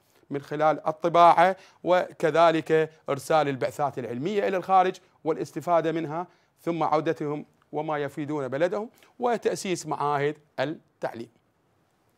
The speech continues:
كذلك ننتقل إلى،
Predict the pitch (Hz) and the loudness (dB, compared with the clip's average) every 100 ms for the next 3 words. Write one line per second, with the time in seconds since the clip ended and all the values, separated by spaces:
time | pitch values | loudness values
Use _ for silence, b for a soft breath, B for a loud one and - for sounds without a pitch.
0 | _ b b b _ - 143 233 240 208 | _ b b b _ -6 -2 0 -2 -2
1 | 208 - _ _ _ _ _ _ _ 160 | -2 -4 _ _ _ _ _ _ _ -10
2 | 196 196 190 185 156 170 175 180 | -6 -6 -6 -6 -4 0 0 0